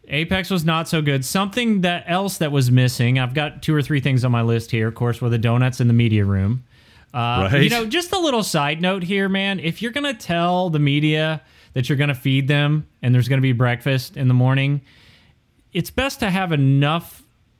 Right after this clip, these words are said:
Speaker 1: food there that you're not out by eight thirty every day. I mean, that's
Speaker 2: Right.
Speaker 1: it's Vegas.
Speaker 2: Right.
Speaker 1: You know, there's people staying out late. There's guys like us who are up posting videos until one, two A M in the morning,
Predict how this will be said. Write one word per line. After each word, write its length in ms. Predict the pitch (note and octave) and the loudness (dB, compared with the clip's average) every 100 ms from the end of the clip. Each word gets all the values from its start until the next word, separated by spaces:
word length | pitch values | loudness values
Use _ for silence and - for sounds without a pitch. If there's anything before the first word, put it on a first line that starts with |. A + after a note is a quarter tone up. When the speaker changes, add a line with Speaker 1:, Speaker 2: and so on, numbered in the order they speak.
| _ | _
Speaker 1:
food 340 | - C#3+ D3 C#3 | -2 2 4 4
there 420 | C3 C#3 D3 D#3 | 2 2 0 -2
that 260 | C3+ C3 B2 | -2 -2 0
you're 100 | B2+ | 2
not 300 | A#2+ D3 C3 | 2 0 -6
out 340 | A#2+ C3+ D3 | -6 -4 -4
by 120 | C#3+ C#3 | -6 -6
eight 280 | A#2+ D3 C#3+ | -4 -4 0
thirty 280 | C3 D3 | 0 2
every 200 | D3+ D#3+ | 0 -2
day. 360 | D#3+ E3 E3 D#3+ | -2 -2 -2 -4
I 60 | C#3 | 0
mean, 140 | D3+ | 2
that's 300 | E3 F3 - | 2 -2 -4
Speaker 2:
Right. 280 | G#2+ G#2+ - D3+ | -2 -2 -4 -8
Speaker 1:
it's 180 | D3 | -14
Vegas. 840 | - C3 C3 D3+ E3+ E3+ - - - _ - | -8 -4 -2 0 0 0 -4 -16 -18 _ -12
Speaker 2:
Right. 220 | A2 G#2+ | -4 0
Speaker 1:
You 40 | C3+ | 2
know, 60 | C3+ | 2
there's 160 | B2+ | 0
people 320 | - D3 E3 | 0 -2 -2
staying 320 | C#3+ E3 D#3+ D#3 | -2 -2 -2 -2
out 160 | D3 | -2
late. 240 | C#3 D#3+ E3+ | -2 -2 0
There's 160 | C3 | 0
guys 300 | - C3+ E3+ | 0 -2 -2
like 180 | G3 F#3+ | -4 -4
us 200 | G#3 B3+ | -4 -2
who 100 | F#3 | 0
are 120 | D#3 C#3+ | 0 0
up 240 | D#3+ - | -4 -4
posting 440 | - E3+ F3+ G3 C#3+ | -2 0 0 0 0
videos 400 | G3 B3+ E3+ C#3 | 0 0 0 0
until 260 | C3 D#3 | 0 0
one, 260 | B2 B2+ F3 | 0 0 0
two 200 | - F3+ | 0 0
A 160 | F#3 F#3 | 0 0
M 100 | G3 | 0
in 60 | |
the 60 | F#3 | 2
morning, 600 | D3 F3 G#3+ A#2+ C3+ E3+ | 2 2 2 2 2 -2